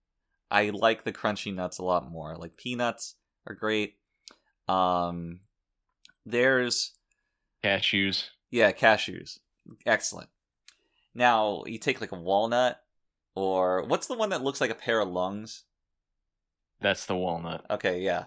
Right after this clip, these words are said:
Speaker 1: that one. <laughs> I'm not, not into it.
Speaker 2: <laughs> Yeah, see, I'm, I'm the complete opposite.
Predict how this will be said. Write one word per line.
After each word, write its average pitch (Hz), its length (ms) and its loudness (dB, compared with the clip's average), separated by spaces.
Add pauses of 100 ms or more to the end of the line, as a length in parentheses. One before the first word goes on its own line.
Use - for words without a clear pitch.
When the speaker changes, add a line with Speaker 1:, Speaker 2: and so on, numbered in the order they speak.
Speaker 1:
that 98 240 4
one. 113 220 0 (220)
<laughs> 104 240 -10
I'm 117 100 0
not, 110 260 2 (280)
not 117 220 4
into 101 240 -2
it. 78 140 -8 (720)
Speaker 2:
<laughs> 143 140 -2 (840)
Yeah, 135 260 4
see, 139 320 2
I'm, 120 320 6
I'm 117 220 4
the 120 100 2
complete 113 320 0
opposite. 92 580 0